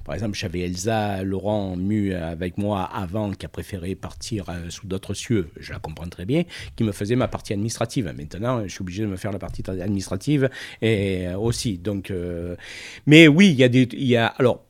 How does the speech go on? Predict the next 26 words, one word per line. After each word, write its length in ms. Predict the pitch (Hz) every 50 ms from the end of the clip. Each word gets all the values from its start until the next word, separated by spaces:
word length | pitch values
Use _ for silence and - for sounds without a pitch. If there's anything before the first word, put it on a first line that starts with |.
| _
partir 360 | - 156 - - - 180 151 139
à 60 | 143
l'étranger, 500 | 143 135 - - 135 131 120 131 139 127
oui, 220 | 117 131 170 190
on 100 | 175 135 107
part 180 | - 127 110
à 20 | 123
l'étranger 440 | 127 127 - 131 127 120 - 226
parce 160 | 240 - 160 -
qu'on 140 | - 120
essaye 220 | 117 110 - 127 120
de 120 | 107 110
développer 360 | 101 107 98 104 104 95 -
le 80 | 104 101
tournoi 260 | 95 - 98 98 95
aussi. 280 | 104 104 - - 247 - _ _ _ _ _ - _ _ _ _ _ _ _ _ _ _ - - - -
On 80 | 98 90
a, 60 | 90
à 400 | 92 95 95 92 90 87 90 87
un 20 |
moment 240 | 87 98 101 95 92
donné, 340 | 95 92 87 92 104 107 113
en 140 | 107 104 98
deux 160 | 95 82 87
mille 1040 | 82 87 87 87 85 82 85 85 82 82 82 82 82 82 85 82 80 76 76 76 73
dix, 560 | 71 73 78 76 - - - - - - -